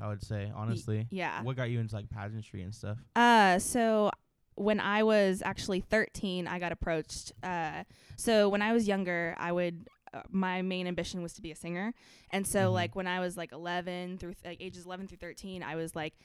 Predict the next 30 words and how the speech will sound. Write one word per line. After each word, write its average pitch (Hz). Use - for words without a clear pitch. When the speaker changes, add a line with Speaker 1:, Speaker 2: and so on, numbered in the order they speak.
Speaker 2:
I 180
would, 180
every 196
other 170
weekend 180
I 170
had 160
gigs. 170
Like, 165
I 180
had 170
somebody 175
who 175
would, 170
like, 160
book 185
me 180
to, 170
like, 160
open 185
Speaker 1:
Yeah. 180
Speaker 2:
up -
for 185
bands 175
and 170
stuff 170
like 156
that. 151
Speaker 1:
That's 110
insane. 107